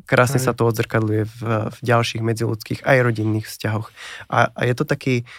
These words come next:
Speaker 1: je to taký kolobeh, taký, taký, taký, taký kruh. Človek, ktorý vyrastá v nejakej takejto rodine, tak, tak, tak, mm, bohužiaľ snaží sa to a, a, a je mu to prirodzené istým spôsobom, tak to aplikuje aj na svoje deti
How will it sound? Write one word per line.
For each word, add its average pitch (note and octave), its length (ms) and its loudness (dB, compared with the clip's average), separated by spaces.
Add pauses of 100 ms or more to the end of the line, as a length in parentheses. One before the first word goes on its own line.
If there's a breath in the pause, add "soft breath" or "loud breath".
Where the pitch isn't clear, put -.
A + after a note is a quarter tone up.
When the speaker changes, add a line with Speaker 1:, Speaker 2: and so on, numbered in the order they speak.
Speaker 1:
je - 100 -4
to D3 140 2
taký A#2+ 240 -2
kolobeh, A2+ 500 2 (220)
taký, - 240 -6
taký, A#2 220 -4 (180)
taký, A2+ 340 -4 (240 loud breath)
taký A#2 300 -4
kruh. A2+ 260 -2 (240)
Človek, A#2 380 -2
ktorý A2+ 320 -2
vyrastá A#2+ 420 2
v A2 220 0
nejakej G#2+ 180 -4
takejto A2 380 -6
rodine, A#2 480 -2 (560 loud breath)
tak, A2 340 -2 (540 soft breath)
tak, A2 480 -4 (160)
tak, - 320 -8 (320)
mm, C3 320 -6
bohužiaľ A#2+ 560 2 (360)
snaží A#2 400 0
sa - 160 -6
to A2 240 -2
a, A2+ 40 0
a, D#3 200 -4
a - 320 -4
je B2 80 2
mu A#2+ 160 0
to A#2+ 140 0
prirodzené A2+ 680 2
istým A2+ 240 -6
spôsobom, A#2 500 -4
tak A#2 220 -4
to A2+ 80 -2
aplikuje A2+ 440 -2
aj A2 60 0
na A2+ 140 2
svoje A#2 240 -2
deti A2 280 -4